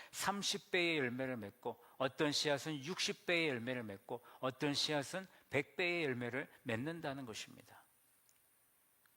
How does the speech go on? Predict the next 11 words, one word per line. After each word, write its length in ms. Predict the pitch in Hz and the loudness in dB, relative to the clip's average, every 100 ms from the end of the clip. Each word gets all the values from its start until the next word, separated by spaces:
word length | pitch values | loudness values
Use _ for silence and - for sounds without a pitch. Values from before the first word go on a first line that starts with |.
| - - - - - | -20 -20 -20 -14 0
그 140 | 151 | 2
씨앗이 460 | - 175 160 - 151 | 6 8 6 6 4
자라는 560 | 147 147 151 147 135 | 8 8 8 4 4
열매의 520 | 135 180 175 175 170 | 4 4 2 2 4
양과 520 | 147 147 151 160 151 - | 4 4 4 4 4 2
종류는 540 | 156 175 170 170 180 - - | -2 -2 -2 -2 -4 -6 -8
다를 320 | - 135 147 | 2 2 2
수 180 | 131 151 | -4 -4
있다라고 720 | 131 - 131 120 113 156 - - - | -4 -2 -2 0 0 -2 -2 -12 -4
말씀하는 580 | 107 120 - 135 120 127 | 0 0 0 -2 -4 -6
겁니다. 440 | 117 98 - - | -10 -12 -18 -20